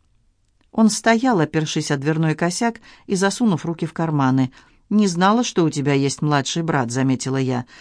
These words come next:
«Ты о нем никогда не говорил?» «Мы с ним почти не видимся. Он живет со своей матерью». Я нахмурилась, не понимая, что он имеет в виду.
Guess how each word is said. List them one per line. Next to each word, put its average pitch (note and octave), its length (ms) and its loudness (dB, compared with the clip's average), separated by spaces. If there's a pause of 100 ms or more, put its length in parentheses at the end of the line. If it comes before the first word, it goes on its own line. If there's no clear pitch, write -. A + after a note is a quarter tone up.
(200)
«Ты E3 80 2
о D#3 100 4
нем D#3 180 4
никогда D#3 420 2
не D3+ 120 2
говорил?» E3+ 500 0 (640)
«Мы C#3+ 220 0
с - 100 -6
ним D3 180 2
почти F3 380 0
не A#3+ 140 6
видимся. C3+ 540 0 (260)
Он C#3 340 0
живет D3+ 400 0
со F3+ 120 -4
своей G3 380 0
матерью». E3 640 0 (960)
Я D3+ 200 0
нахмурилась, D3+ 640 2
не D#3 100 2
понимая, D#3+ 520 0
что F#3 240 -6
он F3 120 0
имеет D3+ 360 0
в - 20 -8
виду. C3+ 400 -4